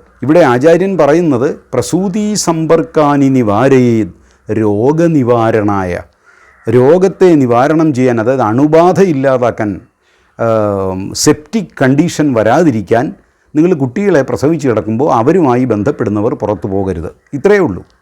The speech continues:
ഇതാണ് ബാലായ്മ എന്ന് പറയുന്നത്. അപ്പോൾ നമ്മളത് വലിയ തെറ്റിദ്ധാരണയിലേക്ക് കൊണ്ടെത്തിച്ചിട്ടുണ്ട്.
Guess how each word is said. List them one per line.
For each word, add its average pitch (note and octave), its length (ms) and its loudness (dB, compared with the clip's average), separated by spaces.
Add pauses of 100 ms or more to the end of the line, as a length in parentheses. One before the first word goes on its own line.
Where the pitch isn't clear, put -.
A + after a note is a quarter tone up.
(140)
ഇതാണ് D#3+ 280 2
ബാലായ്മ C#3 500 2
എന്ന് C3+ 140 -2
പറയുന്നത്. G2 420 -2 (400)
അപ്പോൾ C#3 140 0
നമ്മളത് F#3 380 4
വലിയ F3+ 220 2
തെറ്റിദ്ധാരണയിലേക്ക് D#3 920 0
കൊണ്ടെത്തിച്ചിട്ടുണ്ട്. A2+ 720 -2